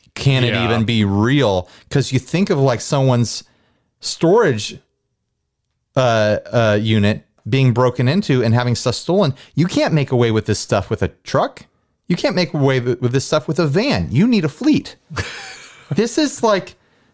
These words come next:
Speaker 1: this is like multiple trips in a big moving van. If all this,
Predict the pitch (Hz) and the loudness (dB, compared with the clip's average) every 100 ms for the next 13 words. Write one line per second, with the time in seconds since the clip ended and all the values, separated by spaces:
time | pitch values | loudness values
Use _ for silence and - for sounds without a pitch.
0 | _ _ - 202 - 233 156 160 135 135 | _ _ -2 0 0 -2 0 0 4 4
1 | 165 196 185 160 123 - 226 - - 160 | 4 0 -2 -2 -4 0 0 0 -6 -2
2 | 147 139 - 135 120 135 170 120 156 220 | 0 0 0 0 2 0 2 2 2 2
3 | 123 107 95 87 117 165 180 160 | 0 2 0 0 0 2 2 0